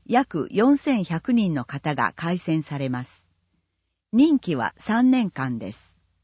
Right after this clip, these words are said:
問い合わせ先、健康福祉部、地域福祉課。電話、零五九二二四の二二五六。メール、エフユー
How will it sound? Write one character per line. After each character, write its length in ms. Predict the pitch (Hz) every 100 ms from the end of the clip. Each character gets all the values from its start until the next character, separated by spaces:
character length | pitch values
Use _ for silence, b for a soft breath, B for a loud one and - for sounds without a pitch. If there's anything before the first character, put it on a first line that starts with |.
| _ _ _ _ _ _ _ _
問 220 | 220 262
い 40 | 262
合 80 |
わ 120 | 247 233
せ 160 | 220
先、 420 | 202 185 - 160 - _ _ _ _ -
健 220 | 269 320
康 280 | 302 277 269
福 280 | 247 233 226
祉 220 | - 202
部、 260 | 139 135 - _ _ _ _
地 260 | - 285 214
域 340 | - 147 117
福 280 | 156 143 190
祉 220 | - -
課。 220 | 151 - _ _ _ _ _ _ _ _ _ _ _
電 300 | 208 254 254
話、 180 | 233 214 - _ _
零 300 | 185 285 311
五 300 | 277 285 165
九 420 | - - 151 127 - _ _
二 260 | 214 277 294
二 340 | 302 277 196
四 320 | 165 170 147
の 200 | 127 127 - -
二 340 | 185 262 269
二 320 | 262 269 185 120
五 300 | 143 143 131
六。 440 | 123 - - - _ _ _ _ _ _ _ _ _ _ _ -
メ 360 | 208 254 269
ー 20 | 240
ル、 220 | 233 - _ _ _ _ _ -
エ 120 | 214
フ 320 | - 269 302
ユ 420 | 277 277 233
ー 20 | 139